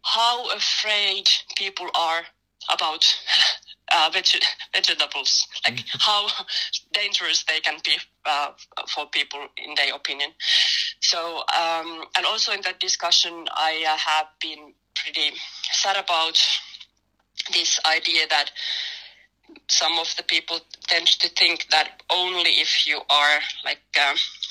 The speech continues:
Speaker 1: Christian and, uh, meat eater, then you would be part of the community. But if you are something else, then you are treated somehow as you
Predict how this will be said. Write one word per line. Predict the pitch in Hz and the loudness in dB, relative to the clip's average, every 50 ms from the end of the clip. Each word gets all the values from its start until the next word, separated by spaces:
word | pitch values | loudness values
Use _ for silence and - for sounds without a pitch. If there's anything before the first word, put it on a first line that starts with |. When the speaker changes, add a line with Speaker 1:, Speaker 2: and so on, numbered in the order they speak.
| - - | -4 -2
Speaker 1:
Christian | - 190 170 - - - - 160 160 156 151 151 | 2 4 4 4 4 4 2 2 4 4 2 2
and, | 143 147 143 147 147 - - - - - - - - _ _ _ - | 2 2 2 -2 -4 -6 -4 -2 0 0 -2 -4 -6 _ _ _ 0
uh, | 156 151 151 147 147 143 - - | 2 2 2 2 2 0 -2 -4
meat | 170 185 180 175 170 - - - | -2 -2 0 0 -2 0 0 2
eater, | - - - - - 123 135 147 151 - - - | 2 2 2 2 0 0 0 -4 -4 -6 -6 -6
then | 170 165 156 | -4 -4 -4
you | 151 156 151 - | -4 -4 -4 -2
would | 156 147 - - - | -4 -4 -4 -2 0
be | 147 143 143 - - - | 0 0 0 -2 -6 -2
part | - 147 147 147 | 0 0 0 0
of | 147 147 - - | -2 -4 -4 0
the | 147 143 143 143 - - - - _ _ - | 0 0 2 0 -2 -6 -10 -18 _ _ -8
community. | - - 151 147 147 147 143 143 143 143 143 - | -6 -4 -2 -2 0 0 2 2 2 2 2 2
But | - 143 143 - _ _ - - - - - | 2 0 0 -2 _ _ -14 -12 -12 -6 -2
if | - - - | -2 0 2
you | 165 | 2
are | 156 147 | 2 2
something | - - 156 147 - - 165 151 151 - | 2 0 -2 -4 -2 -2 0 2 2 4
else, | 151 151 151 151 151 - - - - - - _ - - _ _ - | 2 2 2 2 2 4 4 4 4 2 0 _ -10 -20 _ _ -4
then | - - 147 147 | -2 -2 0 0
you | 147 139 139 | 0 0 0
are | 135 135 - | 0 -2 0
treated | - - - 135 131 - 147 143 143 | 0 0 0 0 0 -2 -4 -4 -4
somehow | - - 139 131 - 135 139 135 143 143 - | -4 -4 -4 -4 -4 -4 -2 -2 -2 -2 -2
as | 135 139 - - - - - - | -2 -2 0 0 0 0 0 -2
you | - 135 135 | -4 -8 -10